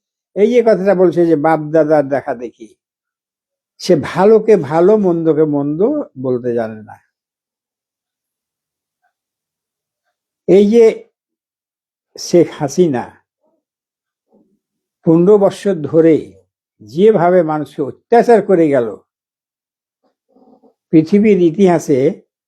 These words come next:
কোনো মহিলার এরকম নিদর্শন নাই। হাজার হাজার ছেলে মেয়েকে গুলির নির্দেশ দিল,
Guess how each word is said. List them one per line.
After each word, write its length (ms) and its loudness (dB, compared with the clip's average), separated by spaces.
কোনো 200 0
মহিলার 640 0
এরকম 260 0
নিদর্শন 640 -4
নাই। 280 -18
হাজার 460 0
হাজার 260 0
ছেলে 320 0
মেয়েকে 520 -4
গুলির 480 2
নির্দেশ 520 0
দিল, 340 -2